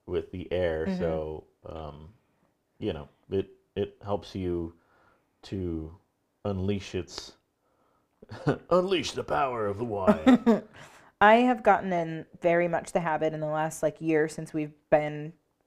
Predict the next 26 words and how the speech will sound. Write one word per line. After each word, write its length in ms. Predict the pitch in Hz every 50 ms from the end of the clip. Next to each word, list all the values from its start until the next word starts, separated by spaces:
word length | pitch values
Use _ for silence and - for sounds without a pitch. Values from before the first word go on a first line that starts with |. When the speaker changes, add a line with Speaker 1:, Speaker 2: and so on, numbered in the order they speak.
| _ _ _ _
Speaker 2:
like, 140 | 160 160 156
tasting 360 | - 156 151 - - 170 165
at 80 | - 175
home 220 | 196 208 233 208
and 80 | 175 156
all 120 | 147 147
that, 300 | 147 147 151 - - - - - - - - - _ _ _ _ -
of, 340 | 170 170 165 156 147 - -
like, 160 | - - -
swirling 880 | - - - - - 160 156 165 170 180 202 214 220 233 254 269 254 - _ _ _ _ _ _ _ _ 175
the 600 | - 139 175 170 165 160 160 156 156 151 151 -
Speaker 1:
Mm-hmm. 80 | - 170
Speaker 2:
wine 320 | 160 151 151 160 165 165
in 120 | 160 151 156
the 60 | 156
glass, 320 | 151 147 139 147 156 156 -
'cause 160 | - 180 160 -
I 160 | - 190 220
like, 440 | 254 254 214 196 190 190 - - - - _ _ _ _ _ _ _ _ _ _ _ _ -
I 60 | 175
personally 600 | 175 - - 160 151 - - 165 160 170 180 180
like 240 | 160 139 147 143 -
my 140 | 160 151 156
wine 460 | 147 131 131 139 139 143 151 160 - - _ _ _ _ _ _
fairly 400 | _ - 160 143 147 156 160 143
aerated, 500 | 156 214 220 180 160 147 147 151 151